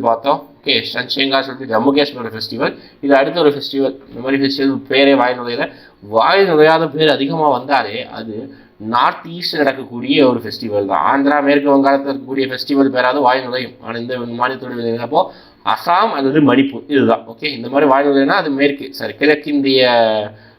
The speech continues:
மாகாணங்களுடைய, வடகிழக்கு மாநிலங்களுடைய ஃபெஸ்டிவல் அசாமா மணிப்பூரா அப்படின்னா ஆன்சர் மணிப்பூர். ஓகே, இது என்ன ஃபெஸ்டிவல் அப்படின்னா, இதோட Google இமேஜ் பாருங்க, இது ஒரு உணவு ஃபெஸ்டிவல், அதாவது ஃபுட் ஃபெஸ்டிவல் மாதிரி நடக்கும். ஓகே, எல்லா ப்ரோக்ராம் நடக்கும் போது first of all ஃபுட் ஃபெஸ்டிவல் தான். ஓகே,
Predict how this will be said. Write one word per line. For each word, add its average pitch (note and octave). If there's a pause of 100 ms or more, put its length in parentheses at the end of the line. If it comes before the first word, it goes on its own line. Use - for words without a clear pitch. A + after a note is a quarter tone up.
(100)
மாகாணங்களுடைய, A#2
வடகிழக்கு C#3
மாநிலங்களுடைய A#2 (300)
ஃபெஸ்டிவல் - (380)
அசாமா D#3
மணிப்பூரா B2
அப்படின்னா F#2+ (180)
ஆன்சர் A2+ (120)
மணிப்பூர். G#2+ (160)
ஓகே, -
இது D3
என்ன E3+
ஃபெஸ்டிவல் F3+
அப்படின்னா, C3+ (100)
இதோட D#3
Google D#3+
இமேஜ் C#3
பாருங்க, G#2+ (540)
இது F3+
ஒரு E3+ (120)
உணவு F#3+
ஃபெஸ்டிவல், G2+
அதாவது C#3
ஃபுட் -
ஃபெஸ்டிவல் D3
மாதிரி A#2+
நடக்கும். G#2 (420)
ஓகே, -
எல்லா A#2+
ப்ரோக்ராம் D3
நடக்கும் C#3
போது D3+ (400)
first E3
of F#3+
all A3
ஃபுட் E3+
ஃபெஸ்டிவல் C#3+
தான். C3
ஓகே, -